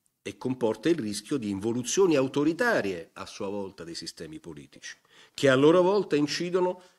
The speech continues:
nell'aggravarsi dei principi, dei, dei pericoli, scusate, connessi alle nuove tecnologie, una volta che queste nuove tecnologie cadono nelle mani di regimi non democratici. E poi, e poi, e poi possiamo continuare in questa catena di rischi connessi, no?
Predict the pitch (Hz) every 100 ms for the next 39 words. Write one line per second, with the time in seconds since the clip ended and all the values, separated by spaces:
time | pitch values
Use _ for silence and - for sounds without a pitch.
0 | _ _ 107 117 120 156 135 120 120 131
1 | 110 101 123 131 131 156 - 95 - -
2 | _ - - 117 120 104 120 117 147 127
3 | 120 120 101 143 101 95 107 - 160 113
4 | 104 - 120 123 117 117 110 127 127 151
5 | 208 147 - - _ 120 147 135 135 135
6 | 156 156 - 135 117 - 131 120 107 -
7 | 127 160 117 107 117 - 95 92 95 107
8 | - _ 101 113 123 90 80 87 87 87
9 | 85 90 85 85 _ _ 87 80 78 82
10 | 131 170 104 - - - 156 - 139 190
11 | 143 113 123 - 80 120 - - 98 101
12 | 82 98 98 87 76 - 85 120 127 90
13 | 82 90 - 90 - - 104 90 80 82
14 | 90 - - - 76 67 - - - -
15 | 98